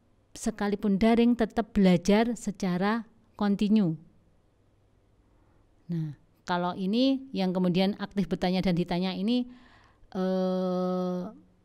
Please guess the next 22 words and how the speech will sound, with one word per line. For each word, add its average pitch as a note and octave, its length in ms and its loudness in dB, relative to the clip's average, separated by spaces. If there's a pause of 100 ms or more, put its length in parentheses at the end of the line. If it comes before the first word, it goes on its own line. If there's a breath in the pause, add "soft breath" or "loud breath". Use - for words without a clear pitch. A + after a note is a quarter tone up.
(420)
ketika F3+ 720 0 (160)
daring G#3 320 4
memang G3 320 -2
ada, F3 480 0
ada F3 640 -2 (160)
beberapa F3 400 0
hambatan, E3+ 480 0
tetapi F#3 240 -6
ketika F3+ 720 -6 (240)
tatap F3+ 320 -4
muka F#3 400 -4
secara E3 800 -6 (400)
offline, F#3+ 640 -4 (400 loud breath)
saya E3+ 240 -2
kira G3 320 -2
ini A3 400 -2 (1120)
bisa F#3+ 160 -2
berjalan F#3 480 0
dengan E3+ 240 0
baik F3 240 -4
dan E3 160 0
benar. D#3 320 -4